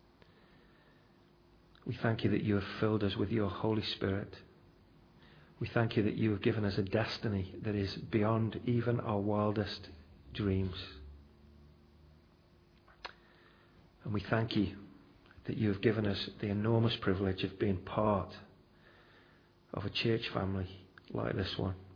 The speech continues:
Lord, help us not to play at being church. Help us to take seriously the, the privilege and the responsibilities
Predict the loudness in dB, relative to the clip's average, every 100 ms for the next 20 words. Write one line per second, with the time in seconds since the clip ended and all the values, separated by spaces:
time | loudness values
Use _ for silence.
0 | -20 -20 _ -20 _ _ -20 -20 -20 -20
1 | -20 -20 -20 -20 -8 2 2 6 4 4
2 | 2 2 0 -2 -6 0 2 4 2 -6
3 | -20 -20 -20 -20 -20 -20 -20 -20 -20 -20
4 | -20 -20 -20 -8 -4 2 2 2 2 0
5 | 0 -2 -8 -14 -18 -20 -20 _ -20 -20
6 | -20 -20 -20 _ -2 0 2 0 -2 0
7 | 0 0 0 2 2 2 0 -2 -4 -14
8 | -20 -20 -20 _ _ -6 -6 -6 -6 2
9 | 2 4 2 0 -4 -2 0 0 -2 -2
10 | -2 0 0 2 0 -2 -4